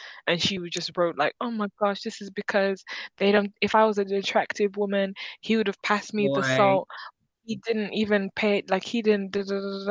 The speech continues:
Speaker 1: da," and it was just like, "Girl, what?" And I think he came out and said something like, uh, basically kind of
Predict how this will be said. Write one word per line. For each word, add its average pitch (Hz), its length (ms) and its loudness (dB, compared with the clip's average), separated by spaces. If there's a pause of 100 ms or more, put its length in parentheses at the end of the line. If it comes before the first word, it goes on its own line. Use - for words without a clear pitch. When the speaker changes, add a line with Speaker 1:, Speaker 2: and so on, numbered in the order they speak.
Speaker 1:
da," 165 120 -2
and 175 320 -8 (140)
it 220 100 2
was 220 120 -2
just - 300 -12
like, 214 220 4 (520)
"Girl, 208 360 6
what?" 240 240 6
And 196 140 0
I 196 40 2
think - 200 0
he 220 80 -10
came 214 220 0
out 170 80 2
and 175 120 -6
said 180 140 -6
something 180 260 -6
like, 156 220 -6 (100)
uh, 180 60 -4 (440)
basically 196 640 4 (1120)
kind 180 260 6
of 160 320 2